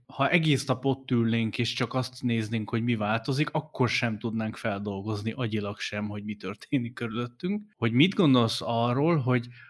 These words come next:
hogy ez a nagyon gyors változás, hogy, hogy tényleg ez az exponenciális fejlődés, ami beállt, hogy ez hogyan hat az emberekre, főleg olyan szempontból, amikor egy munkahelyen kell ennek mondjuk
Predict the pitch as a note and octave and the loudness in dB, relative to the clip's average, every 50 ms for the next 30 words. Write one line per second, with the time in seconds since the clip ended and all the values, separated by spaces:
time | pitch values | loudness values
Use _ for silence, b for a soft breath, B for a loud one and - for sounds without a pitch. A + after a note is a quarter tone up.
0 | B B _ A#2+ A2 A#2+ A#2 C3 C#3+ D3 E3 F3+ E3 C3+ C3+ B2 A#2+ A2+ A2 A2+ | B B _ -2 0 2 4 6 6 8 8 6 6 4 2 2 2 2 2 0
1 | A2 G#2 - - A2+ A2 G#2+ G#2+ G#2+ - A2+ G#2+ G#2 A2 A2 G#2+ G#2+ G#2 - - | 0 -2 -2 -2 -2 -2 -2 -2 -4 -6 -8 -6 -4 -4 -4 -4 -4 -4 -6 -6
2 | - A#2 A2 A2+ C3 C3+ C3 B2+ A#2+ - - _ _ _ _ _ _ - D3 C3 | -6 -6 -6 -6 -2 0 0 0 0 -2 -14 _ _ _ _ _ _ 4 4 4
3 | A#2 A2+ G#2+ G#2+ G#2 G#2+ A2 B2+ C3+ C3 - - - A#2 A2 G#2+ G2+ - A2+ G#2+ | 4 2 0 -2 -2 -2 2 2 2 2 0 -4 -4 -2 -2 -2 -2 -2 -2 -2
4 | A2 A2 - - - A#2+ A2+ A2 G#2+ G#2 G#2+ G#2 - - G#2+ G#2+ G#2+ G#2+ A2+ - | 0 -2 -4 -2 0 0 0 0 -2 -4 -4 -6 -6 -6 -6 -6 -6 -6 -6 -12
5 | _ _ _ C3 A#2 A2+ G#2 G#2 G#2+ A#2 C3+ E3 - - _ - A#2 A#2+ A#2 - | _ _ _ -8 -4 -2 0 0 2 2 2 0 -2 -4 _ -4 -4 -2 -2 0
6 | - G3+ F3 D#3 A#2+ G2+ A2+ A#2 - A2+ G2 A2 A2+ A2+ A#2 B2+ C#3 D#3 D3+ D3+ | 0 2 2 2 2 2 -2 -2 -4 -6 -2 -2 0 0 0 0 0 -2 -2 -4
7 | - - E3+ F#3 G3 G3+ G3+ b b b b b b b _ _ _ - - G3+ | -4 -2 0 0 0 0 -4 b b b b b b b _ _ _ 4 8 8
8 | F#3+ C#3+ A#2+ B2 C3+ C#3+ C3+ A#2+ G#2+ - - B2 A2+ A2 - - D3 D3 C#3+ C#3+ | 8 8 6 6 4 4 4 4 2 0 0 0 -2 -2 -2 -2 -2 -2 -2 -2
9 | E3 F3 F#3+ G3 G3 - - C3+ C3 C3 - D3 C#3+ C#3 C3+ - F#3+ G3 D3+ B2 | -2 0 0 0 -2 -2 -2 0 0 2 2 2 2 2 2 4 4 4 4 4
10 | - A#2+ A2 A2 A2+ A#2 A#2 A2+ A2 G#2+ - - B2+ B2+ C3 C3 - C3 C3 A#2+ | 2 -2 0 0 2 2 2 0 -2 -4 -2 0 0 2 2 0 0 0 0 2
11 | A#2+ A#2+ A#2+ A#2 B2 B2+ B2+ B2 B2+ A#2+ C3 C3 C3 - - - | 2 2 0 0 -2 -2 0 0 0 0 0 -2 -4 -6 -16 -18